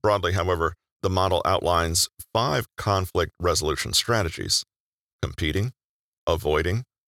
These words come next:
accommodating, collaborating, and compromising.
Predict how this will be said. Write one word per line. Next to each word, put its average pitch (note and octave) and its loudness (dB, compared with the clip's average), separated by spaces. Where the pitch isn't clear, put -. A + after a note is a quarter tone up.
accommodating, F2+ 0
collaborating, G2+ 0
and F#2+ -2
compromising. D2+ -2